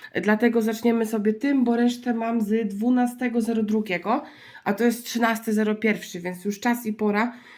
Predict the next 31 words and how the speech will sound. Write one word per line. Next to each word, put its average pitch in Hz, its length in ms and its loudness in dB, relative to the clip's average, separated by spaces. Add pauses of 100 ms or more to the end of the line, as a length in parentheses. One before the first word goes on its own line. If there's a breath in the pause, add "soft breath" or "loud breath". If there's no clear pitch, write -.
(140 loud breath)
żeby 226 300 2
to 226 120 -2
w 214 100 -6
końcu 226 320 -2
wykreślić, 240 960 0 (180)
pójść 240 280 4
wypłacić 214 800 0
i 208 120 0
przelać 180 480 -8
pieniążki 170 560 -6
do 180 120 -4
Gosi, 185 340 -8
jeżeli 180 280 -4
coś 180 200 -8
tutaj 196 320 -6
wpadnie. 170 500 -6 (880 loud breath)
Dlatego 214 540 4
też, 208 400 0
y, 185 280 0
te, 190 240 -2
nie 240 220 6
będę 220 340 4
przedłużać, 185 720 -4
tutaj 196 200 -6
wszystko 214 400 -6
mam 185 320 -2
G 208 240 -2
G 202 160 2
podpisane, 170 760 -8
Gosia 190 340 -6
G. 170 360 -4